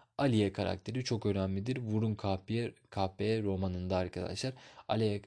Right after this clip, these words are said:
e, Aliye karakterini sakın ha unutmayın. Kusura bakmayın,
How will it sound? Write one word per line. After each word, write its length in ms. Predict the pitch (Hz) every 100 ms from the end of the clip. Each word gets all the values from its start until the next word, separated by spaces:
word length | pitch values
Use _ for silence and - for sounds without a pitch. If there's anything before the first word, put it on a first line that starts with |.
| -
e, 180 | 101 92
Aliye 380 | - 113 113 107
karakterini 640 | 104 90 90 98 98 117 - - -
sakın 360 | - 104 104
ha 160 | 107 -
unutmayın. 540 | 110 101 95 92 85 - - -
Kusura 280 | - - 120
bakmayın, 380 | 117 107 107